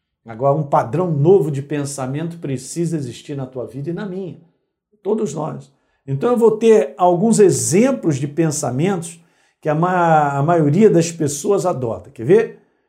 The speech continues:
Eu vou te dar, perdão. Olha só que tem alguns aí. As pessoas vibram com a possibilidade de eliminação dos marginais. Beleza, bandido tem mais é que morrer, é menos um. Isso é uma mentalidade. É como as pessoas pensam.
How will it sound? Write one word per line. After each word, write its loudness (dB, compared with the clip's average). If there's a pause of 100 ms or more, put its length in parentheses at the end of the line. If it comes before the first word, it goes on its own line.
(120)
Eu -20
vou -2
te -4
dar, 0
perdão. -6 (480)
Olha -4
só 2
que -2
tem -2
alguns 0
aí. -2 (440)
As -10
pessoas 4
vibram 2
com -2
a -2
possibilidade 2
de -2
eliminação -2
dos -6
marginais. -4 (760)
Beleza, 2
bandido 0
tem -2
mais 0
é -4
que -4
morrer, 4
é 2
menos 0
um. 0
Isso -16
é -10
uma -8
mentalidade. -4 (1160)
É -10
como -6
as -4
pessoas -2
pensam. -8